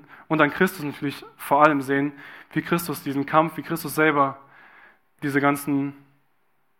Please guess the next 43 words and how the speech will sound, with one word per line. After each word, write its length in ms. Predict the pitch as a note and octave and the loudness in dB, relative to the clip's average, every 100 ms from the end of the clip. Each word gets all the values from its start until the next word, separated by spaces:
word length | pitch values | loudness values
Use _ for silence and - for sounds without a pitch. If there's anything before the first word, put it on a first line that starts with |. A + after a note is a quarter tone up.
| _ _ _ - | _ _ _ -12
Schmähungen 720 | - D#3 E3+ F3 F3 F3 F3 | -2 2 4 4 0 -2 -4
und 400 | C#3+ C3 - - _ _ _ _ _ _ - | -8 -8 -14 -16 _ _ _ _ _ _ -10
diese 100 | C#3+ | 0
ganze 240 | D3+ D3+ | 0 0
Strafe 380 | D3+ D3 D3 D3 | -4 4 4 4
auf 160 | C#3 C#3 | -2 -4
sich 160 | - | -8
genommen 240 | - C3+ C3+ | -8 -6 -2
hat. 260 | D3+ - - _ _ _ _ _ _ _ _ _ - - - - - | -4 -4 -20 _ _ _ _ _ _ _ _ _ -20 -16 -16 -12 -6
Und 80 | |
Paulus 260 | D3+ F#3 F#3 | 6 6 8
sagt 160 | F#3+ F#3 | 2 2
sogar, 220 | F3 D#3+ | 2 2
er 60 | D3 | 2
freut 420 | - F3 G3 G3 | 0 4 4 2
sich 380 | D3+ C3 - - _ _ - | -4 -6 -10 -18 _ _ -4
in 160 | E3+ F3+ | 0 2
diesem 260 | D3 B2+ | 0 -2
Leid. 420 | B2 A#2+ A#2+ A#2+ - - - - - _ _ _ _ _ - | 0 0 -2 -6 -20 -20 -20 -20 -20 _ _ _ _ _ -6
Er 80 | D3 | -4
freut 400 | - F3 G3 G3 | 6 6 6 4
sich 420 | E3 E3+ - - _ _ _ _ _ _ _ _ - | -2 -2 -4 -18 _ _ _ _ _ _ _ _ 0
und 80 | |
deswegen 280 | D#3+ D#3 F3 | 0 2 2
ruft 200 | F3 F3+ | 2 0
er 20 | |
die 80 | E3+ | -2
Philipper 400 | D#3+ F3 G3 G3 | 0 2 2 2
auch 160 | E3 D3 | -2 0
auf, 300 | D3 D3+ E3 - - - - | 2 2 2 -10 -20 -20 -12
dass 140 | D3+ | -6
sie 60 | D3+ | -2
sich 140 | C#3+ | 0
selber 300 | D3 F3 E3+ | 4 4 6
auch 160 | D#3 E3+ | 2 -2
freuen 340 | - D3 C3 | -2 0 0
sollen. 400 | B2+ C3 C3 C#3 | 0 0 0 -4
Er 80 | D3 | 0
sagt, 180 | C#3+ - | -2 -2
„Freut 440 | - - F#3 F#3+ | -8 2 4 4
euch 160 | E3 - | -2 -4
im 100 | C#3 | -2
Herrn.“ 460 | D#3+ D3 B2 A#2 | 2 2 0 -10